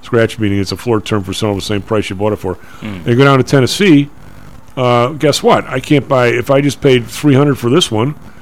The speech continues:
Speaker 1: I'm only paying, what can I buy now? One fifty at the, at the double of mortgage rate. So as long as people aren't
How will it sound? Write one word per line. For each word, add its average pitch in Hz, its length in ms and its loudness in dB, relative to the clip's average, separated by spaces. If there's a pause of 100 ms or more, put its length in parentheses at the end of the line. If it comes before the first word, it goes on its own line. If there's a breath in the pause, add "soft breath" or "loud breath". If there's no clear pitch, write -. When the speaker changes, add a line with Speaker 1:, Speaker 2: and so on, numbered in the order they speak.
(640 loud breath)
Speaker 1:
I'm 131 180 2
only 123 180 4
paying, 135 460 0 (400)
what 139 120 -6
can 143 120 -2
I 131 60 2
buy 139 220 4
now? 143 260 2
One 110 220 0
fifty 185 520 -2
at 127 140 -8
the, 127 160 2
at 120 100 0
the 123 100 0
double 127 360 2
of - 240 -8
mortgage 151 400 0
rate. 90 200 -8 (540 loud breath)
So - 180 2
as 139 100 4
long 226 240 4
as 190 140 4
people 185 360 -2
aren't 151 240 0